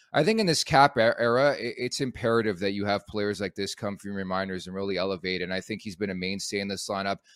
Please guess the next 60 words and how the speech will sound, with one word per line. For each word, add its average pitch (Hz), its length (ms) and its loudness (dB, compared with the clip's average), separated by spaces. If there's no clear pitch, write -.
Another 120 160 -2
guy 127 220 6
that 113 100 4
comes 120 300 -2
up 110 140 -2
is 110 100 -4
Connor 113 280 -2
Timmins. 107 400 -4
I 107 60 0
think 113 220 -2
Kyle 110 200 4
Dubas 104 360 -4
and 95 80 -12
company, 104 400 -8
granted, 104 360 -4
it's 104 140 -6
a 107 40 -10
small 127 260 -2
sample 117 340 -10
size, 123 380 0
but, 110 120 -6
like, 107 200 -2
they 131 80 0
deserve 143 340 2
a 127 60 4
lot 113 220 6
of 113 80 -2
credit 110 320 0
for 107 100 -8
taking 104 360 -6
that 95 180 -4
flyer 95 400 0
'cause, 95 280 -10
uh, 95 220 2
he's 107 260 -4
looked 113 160 -4
really, 101 300 -2
really 101 220 -2
good 90 260 -8
so 98 160 -8
far 98 260 -4
as 92 120 -8
a 92 40 -8
Leaf. 95 300 -8
And 98 80 -8
now 98 160 -2
we 95 140 -4
find 95 300 -2
out 95 160 -2
today, 98 260 -4
T 113 220 -8
J, 107 180 -4
T 120 160 -6
J 104 160 0
Brodie, 98 300 -2
excuse 95 280 -10
me, 90 220 -8
on 98 140 -6
injured 92 240 -10
reserve. 90 460 -6